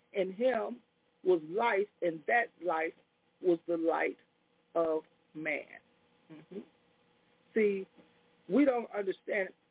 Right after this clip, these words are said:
If you don't know what that's at, that's, uh, the book of John, the first chapter.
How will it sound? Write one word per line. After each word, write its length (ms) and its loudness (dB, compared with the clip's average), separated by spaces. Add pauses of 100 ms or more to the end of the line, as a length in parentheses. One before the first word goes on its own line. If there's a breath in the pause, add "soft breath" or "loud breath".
(140)
If 120 -2
you 100 -2
don't 220 -2
know 100 -2
what 120 2
that's 140 0 (160)
at, 140 -2
that's, 760 -2
uh, 200 2 (640)
the 80 0
book 200 0
of 120 -4
John, 320 0
the 160 -14
first 260 0
chapter. 380 -2